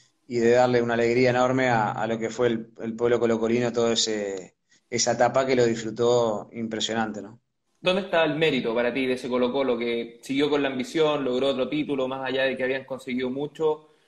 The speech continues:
Speaker 2: Eh, habían duplas muy importantes, Sangüesa Meléndez, estaba la continuidad de un entrenador. Eh, ¿qué era lo que te llamaba la atención de ese Colo-Colo y por qué crees que fue tan exitoso? Que cos-, fue fácil
Speaker 1: Bueno,
Speaker 2: engancharse de eso todo.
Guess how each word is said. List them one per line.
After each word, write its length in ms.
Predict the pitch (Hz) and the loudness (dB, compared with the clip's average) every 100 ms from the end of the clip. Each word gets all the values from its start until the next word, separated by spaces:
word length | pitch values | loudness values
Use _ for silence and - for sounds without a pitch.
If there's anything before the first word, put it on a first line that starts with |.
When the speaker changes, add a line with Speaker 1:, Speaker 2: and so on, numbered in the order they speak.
| _ _ | _ _
Speaker 2:
Eh, 260 | 120 117 110 | -2 -2 2
habían 440 | 131 139 113 113 | 2 2 -2 -8
duplas 640 | 123 147 135 131 131 123 | -4 -4 0 0 -2 -6
muy 160 | 135 143 | -8 -8
importantes, 760 | 123 120 - 156 147 139 127 | -6 -6 -4 -4 -4 -6 -10
Sangüesa 420 | 127 123 131 127 | -8 -4 -4 -4
Meléndez, 680 | 120 120 143 143 131 123 123 123 | -4 0 0 0 -2 -2 -2 -2
estaba 220 | 135 131 | -2 -2
la 80 | 117 | -4
continuidad 400 | 120 127 120 127 | -8 -8 -8 -8
de 60 | |
un 60 | 127 | -10
entrenador. 760 | 120 117 120 117 135 139 135 127 | -12 -12 -10 -4 0 2 2 -2
Eh, 240 | 120 - _ | -14 -20 _
¿qué 80 | - | -2
era 100 | 175 | 0
lo 100 | 175 | 0
que 80 | 156 | 0
te 80 | 151 | 0
llamaba 300 | 143 156 156 | 0 0 -2
la 60 | |
atención 340 | 147 139 - 151 | -2 -6 -8 -8
de 60 | |
ese 180 | 147 156 | -8 -8
Colo-Colo 420 | 139 131 127 151 | -6 -4 -2 -2
y 40 | 143 | -2
por 140 | 131 | -4
qué 120 | 156 | -6
crees 180 | 139 147 | -4 -4
que 100 | 135 | -6
fue 380 | 143 135 131 123 | -8 -8 -8 -8
tan 120 | 139 139 | -8 -8
exitoso? 460 | - 127 156 - _ _ _ _ _ _ _ _ _ _ _ - | -10 -8 -8 -8 _ _ _ _ _ _ _ _ _ _ _ -12
Que 160 | 139 | -6
cos-, 400 | 139 - - - - | -6 -6 -12 -14 -4
fue 100 | 180 | 0
fácil 260 | 214 160 | 2 4
Speaker 1:
Bueno, 180 | 202 208 | 6 8
Speaker 2:
engancharse 320 | 190 185 180 | 6 4 2
de 60 | 131 | 0
eso 180 | 120 123 | 0 -2
todo. 300 | 117 - | -4 -6